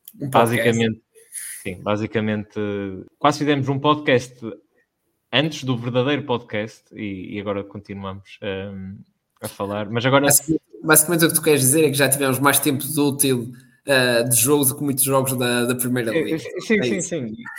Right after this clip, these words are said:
Speaker 2: E, e tem, e tem piada, porque um gajo com-, combina a hora, tipo, "Oh, yeah, vamos gravar aqui às dez, ehm,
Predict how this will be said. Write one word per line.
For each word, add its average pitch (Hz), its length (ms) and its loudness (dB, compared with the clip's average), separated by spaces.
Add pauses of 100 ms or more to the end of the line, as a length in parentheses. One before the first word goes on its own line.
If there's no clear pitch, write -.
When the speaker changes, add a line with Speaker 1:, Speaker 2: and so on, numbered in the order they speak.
(580)
Speaker 2:
E, 147 60 2
e - 60 0
tem, 175 180 2
e 156 80 0
tem 156 200 2
piada, 110 320 0
porque 120 260 -8
um 127 60 -2
gajo 120 200 2
com-, 127 260 -4
combina 123 340 0
a 120 60 2
hora, 117 200 0
tipo, 113 420 -8
"Oh, 110 160 -8 (320)
yeah, 131 180 0
vamos 160 180 -2
gravar 147 260 0
aqui 135 220 -2
às 123 140 0
dez, 131 540 0
ehm, 110 800 -4